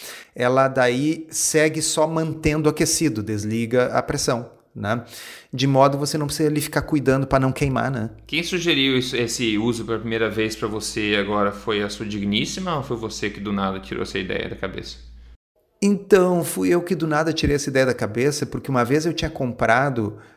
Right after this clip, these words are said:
Speaker 1: ah, um, um outro produto e essa panela aí, ela assim veio, ah, de brinde por um pequeno valor a mais, levava a panela essa. Aí eu comprei, a panela tava na caixa.
Speaker 2: Ah, eu
Speaker 1: Ah.
Speaker 2: falo, eu perguntei porque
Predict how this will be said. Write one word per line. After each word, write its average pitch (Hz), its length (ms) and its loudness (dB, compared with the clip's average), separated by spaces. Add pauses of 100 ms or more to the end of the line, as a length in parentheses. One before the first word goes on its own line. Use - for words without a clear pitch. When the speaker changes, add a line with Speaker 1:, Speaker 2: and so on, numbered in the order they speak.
Speaker 1:
ah, 110 460 2
um, 113 480 -2
um 120 160 -2
outro 143 180 -2
produto 127 640 2
e 123 160 0
essa 131 240 2
panela 123 460 2
aí, 120 260 4
ela 131 280 4
assim 127 360 0
veio, 127 540 2
ah, 117 180 0
de 117 220 -2
brinde 156 500 2
por 156 240 2
um 123 760 0
pequeno 170 360 -2
valor 139 280 4
a 117 80 4
mais, 131 600 -2
levava 120 400 2
a - 20 0
panela 117 420 0
essa. 107 220 -2
Aí - 80 -2
eu - 80 -2
comprei, 208 420 2
a 175 60 2
panela 156 400 0
tava 151 160 -8
na 143 100 -8
caixa. - 460 -2 (420)
Speaker 2:
Ah, 139 160 8
eu 127 60 8
Speaker 1:
Ah. - 20 6
Speaker 2:
falo, 156 240 8
eu 151 60 4
perguntei 151 420 2
porque 135 880 -2